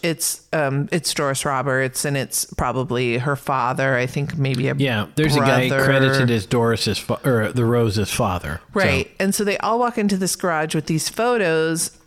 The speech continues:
Speaker 1: around. One of her is a little girl and, and some, like, newspaper clippings, and it looks very kind of almost creepy.
Speaker 2: It looks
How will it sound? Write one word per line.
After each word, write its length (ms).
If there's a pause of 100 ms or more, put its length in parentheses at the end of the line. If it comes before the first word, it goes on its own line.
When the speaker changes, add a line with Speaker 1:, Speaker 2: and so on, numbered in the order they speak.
(200)
Speaker 1:
around. 600
One 300
of 120
her 220
is 180
a 60
little 260
girl 680
and, 280 (100)
and 280
some, 220
like, 220 (340)
newspaper 680
clippings, 800
and 80
it 80
looks 240
very 300
kind 200
of 80
almost 320
creepy. 840 (640)
Speaker 2:
It 180
looks 440